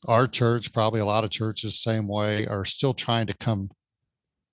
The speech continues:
come out of that struggle of getting people back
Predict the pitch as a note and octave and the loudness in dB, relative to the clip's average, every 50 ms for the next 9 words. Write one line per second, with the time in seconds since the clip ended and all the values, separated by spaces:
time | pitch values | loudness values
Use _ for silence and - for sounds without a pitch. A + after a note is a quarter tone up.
0 | _ _ _ - - B2 B2 B2+ C3 B2+ A#2 G#2+ G2+ - - - - - C3 C3 | _ _ _ 0 2 4 4 6 6 6 4 4 4 4 2 2 4 4 4 4
1 | C3 B2+ C3 A#2+ A#2+ G#2+ F2+ F2+ F#2+ C3 B2+ B2+ A2 - - C3 A#2+ - A2 G2 | 6 4 2 2 2 0 -2 0 0 2 2 2 -2 -4 -4 -4 -2 -2 -2 -4
2 | E2+ - A2+ G#2+ G#2 G#2 - | -4 0 0 0 0 0 -2